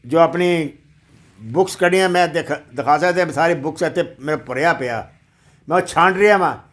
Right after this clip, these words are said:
ਕਿ ਆਪਣੇ ਭੈਣ ਭਰਾਵਾਂ ਔਰ ਬਜ਼ੁਰਗਾਂ ਦੇ ਦੁੱਖ ਕਿਸ ਤਰ੍ਹਾਂ ਦੂਰ ਕਰਾਂ, ਕਿਉਂਕਿ ਉਹਨਾਂ ਨੂੰ ਖੁਦ ਐਸੀ ਸਿੱਖਿਆ ਦੇਵਾਂ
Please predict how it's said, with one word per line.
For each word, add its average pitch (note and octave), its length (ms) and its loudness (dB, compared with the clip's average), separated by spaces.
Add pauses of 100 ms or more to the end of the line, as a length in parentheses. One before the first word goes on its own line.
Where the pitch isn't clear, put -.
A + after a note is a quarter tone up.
(300)
ਕਿ G#3 60 0 (140)
ਆਪਣੇ A3 400 2
ਭੈਣ G3 400 2
ਭਰਾਵਾਂ G#3 640 4 (260)
ਔਰ E3+ 120 0
ਬਜ਼ੁਰਗਾਂ F#3 580 0
ਦੇ A3+ 180 4
ਦੁੱਖ E3 420 -4
ਕਿਸ - 220 -8
ਤਰ੍ਹਾਂ G#3 220 -2
ਦੂਰ F3 260 -2
ਕਰਾਂ, E3 320 0 (2250)
ਕਿਉਂਕਿ G3 260 4
ਉਹਨਾਂ A3 280 2
ਨੂੰ A3 160 2
ਖੁਦ C#4+ 240 4 (560)
ਐਸੀ A3 560 0 (420)
ਸਿੱਖਿਆ F3+ 380 2
ਦੇਵਾਂ F3+ 400 2